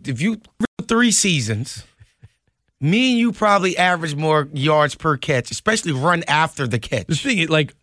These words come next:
Speaker 2: all-time great tight ends that play a long time, I, I think back in the day, not having the speed, you could, you could mask it, you could get away with it.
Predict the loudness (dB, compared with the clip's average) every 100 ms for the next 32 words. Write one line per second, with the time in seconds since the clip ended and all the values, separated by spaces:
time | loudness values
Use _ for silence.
0 | 0 2 2 2 0 0 0 0 0 0
1 | 0 2 2 0 -2 -6 -10 -16 _ -2
2 | -2 0 0 2 2 0 0 -2 -6 -8
3 | -6 -6 -10 -14 -20 _ _ _ _ _
4 | _ _ _ _ _ _ -10 -4 -4 -2
5 | 0 -2 -4 -20 -14 -2 0 0 0 0
6 | -2 0 2 2 2 0 -4 -12 _ _
7 | _ _ -8 -2 -2 0 0 0 -2 -6
8 | -8 -4 0 0 -2 -6 -14 -10 -8 -8
9 | -12 _ _ _ _ _ -8 -6 -2 -2
10 | -2 -4 -6 -8 -10 -8 -4 -4 -2 -2
11 | -2 -4